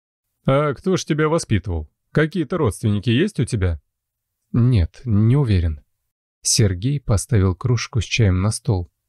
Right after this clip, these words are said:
«Наверное, меня бы нашли, если бы кто-то был. А так, я после маминой смерти в приют попал. Там и рос.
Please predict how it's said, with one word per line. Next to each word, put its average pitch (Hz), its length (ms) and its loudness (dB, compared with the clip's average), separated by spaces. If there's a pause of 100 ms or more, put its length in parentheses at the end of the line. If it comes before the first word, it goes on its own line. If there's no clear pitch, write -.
(480)
«Наверное, 139 540 2
меня 139 240 2
бы 143 100 0
нашли, 139 360 0
если - 220 2
бы 95 120 2
кто-то 113 300 0
был. 98 280 -2 (220)
А 113 160 2
так, - 340 -6 (360)
я 139 280 2
после 117 320 0
маминой 101 360 2
смерти 113 420 0
в - 60 -2
приют 104 340 2
попал. 95 440 -4 (260)
Там 170 240 2
и - 20 2
рос. 135 300 -4